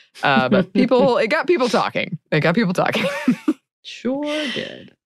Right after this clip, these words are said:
Speaker 1: It sure did. Here we are as part of the people who are talking about it. Um, the movie follows Noah, a young woman who is just exhausted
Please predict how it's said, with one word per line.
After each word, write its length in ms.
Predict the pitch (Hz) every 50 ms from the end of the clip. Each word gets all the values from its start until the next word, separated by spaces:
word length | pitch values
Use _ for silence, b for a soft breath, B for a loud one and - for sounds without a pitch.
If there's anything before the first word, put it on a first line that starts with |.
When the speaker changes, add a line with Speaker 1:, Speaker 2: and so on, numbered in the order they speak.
| _ _ _ -
Speaker 1:
It 140 | 170 175 175
sure 260 | 196 - 302 330 311
did. 280 | - 330 339 285 165 160
Here 180 | - 185 196
we 160 | 214 240 262 254
are 260 | 294 294 277 240 240
as 160 | 226 226 226
part 220 | - - 220 214 214
of 100 | 214 208
the 140 | 202 208
people 280 | 220 - 226 233 240 262
who 60 | 240 247
are 80 | 254
talking 260 | 247 240 226 233 170
about 200 | 135 120 127 127
it. 240 | 135 139 151 - - -
Um, 440 | 165 170 170 170 170 170 175 180 175 B B B B B B B B
the 80 | - 190
movie 300 | 208 220 254 277 285 294
follows 480 | - - 202 208 208 196 190 196 175 156
Noah, 480 | 170 170 160 151 151 160 175 233 339 349 - _ -
a 60 | 175
young 340 | 175 165 180 185 196 202 185
woman 300 | 190 180 180 185 196 202
who 220 | 196 185 170 170
is 260 | 160 160 156 156 151 147
just 320 | - 170 165 - - - -
exhausted 720 | 170 147 135 135 143 135 127 - - - 101 - - -